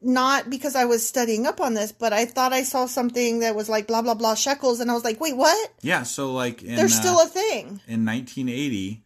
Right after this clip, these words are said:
Speaker 2: um, I think it was nineteen eighty, it's, it's, it's around that time if it's not exactly nineteen eighty,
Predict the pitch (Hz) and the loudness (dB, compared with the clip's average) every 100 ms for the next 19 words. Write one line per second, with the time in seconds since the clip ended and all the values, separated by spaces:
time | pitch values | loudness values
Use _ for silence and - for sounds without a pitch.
0 | _ 98 95 92 87 104 131 135 107 104 | _ -10 -8 -8 -8 -8 -4 -2 -2 -4
1 | 92 95 90 92 - 95 80 65 - - | -6 -8 -8 -8 -8 -12 -14 -16 -16 -16
2 | 82 95 90 104 113 104 92 104 95 90 | -10 -8 -4 0 0 0 -4 -8 -8 -10
3 | 90 - 95 92 90 92 - 87 85 - | -12 -10 -8 -8 -6 -8 -8 -12 -12 -12
4 | 85 82 | -12 -10